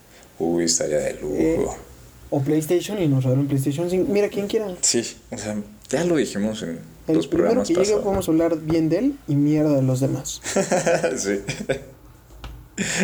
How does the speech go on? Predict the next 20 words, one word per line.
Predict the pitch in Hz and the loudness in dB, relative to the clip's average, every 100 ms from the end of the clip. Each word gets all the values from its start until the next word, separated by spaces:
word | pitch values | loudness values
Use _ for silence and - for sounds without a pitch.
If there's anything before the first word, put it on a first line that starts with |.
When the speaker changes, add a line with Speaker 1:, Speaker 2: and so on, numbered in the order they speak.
| 123 | 0
Speaker 1:
Efectivamente, | 110 113 110 104 120 120 110 101 95 - - - - | 2 4 2 2 0 2 0 0 -2 -4 -12 -6 0
efectivamente, | 104 101 101 113 113 104 101 - 95 | 2 0 2 2 4 2 0 -2 0
amigo. | 98 - 131 - 180 - 247 - - - | 0 0 0 -2 -2 -2 -4 -8 -20 -20
<laughs> | - - - - - - - | -20 -20 -20 -20 -20 -20 -2
Speaker 2:
Pero | 147 143 | 0 2
no | 160 | 2
tanta | 175 196 170 | -2 -4 0
mierda | 156 160 175 180 | 2 2 2 0
como | 160 135 | 0 2
la | 131 131 | 2 0
que | |
tienen | 131 151 165 156 | -2 0 2 0
que | 147 175 226 - | 0 -2 -2 0
aguantar | 135 135 135 156 160 - - | 2 2 2 0 0 -4 -2
año | 160 175 | 0 0
con, | 160 139 143 143 | 2 2 2 0
con | - 139 | -2 2
año | 143 160 165 | 4 4 4
los | 147 131 | 2 2
mexicanos | 131 123 131 147 160 196 - | 0 0 -2 0 -2 -2 -8